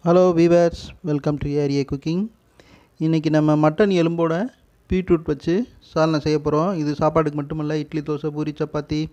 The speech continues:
பரோட்டா, ஆப்பம், இடியாப்பம் எல்லாத்துக்குமே சைட் டிஷ்ஷாக வச்சு சாப்பிடலாம். சுவையாகவும் இருக்கும், ஹெல்த்தியாகவும் இருக்கும். வாங்க இது எப்படி செய்யலாம்ங்கிறத பார்க்கலாம்.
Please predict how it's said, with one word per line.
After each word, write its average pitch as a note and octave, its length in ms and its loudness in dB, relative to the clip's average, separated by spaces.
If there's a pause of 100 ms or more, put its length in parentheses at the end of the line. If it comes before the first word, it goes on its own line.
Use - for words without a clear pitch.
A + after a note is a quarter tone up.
(520)
பரோட்டா, D3 320 4 (240)
ஆப்பம், D3+ 360 0 (460)
இடியாப்பம் D#3 460 0
எல்லாத்துக்குமே D3+ 440 -2
சைட் D3 160 -2
டிஷ்ஷாக D3 220 -4
வச்சு C#3 200 -10
சாப்பிடலாம். D3 460 -4 (440)
சுவையாகவும் D#3+ 540 4
இருக்கும், E3+ 380 2 (720)
ஹெல்த்தியாகவும் D#3 520 2
இருக்கும். D3+ 280 -4 (240)
வாங்க D3 240 -2
இது C#3 100 -4
எப்படி C#3 200 -10
செய்யலாம்ங்கிறத C#3+ 480 -4
பார்க்கலாம். D3 360 -4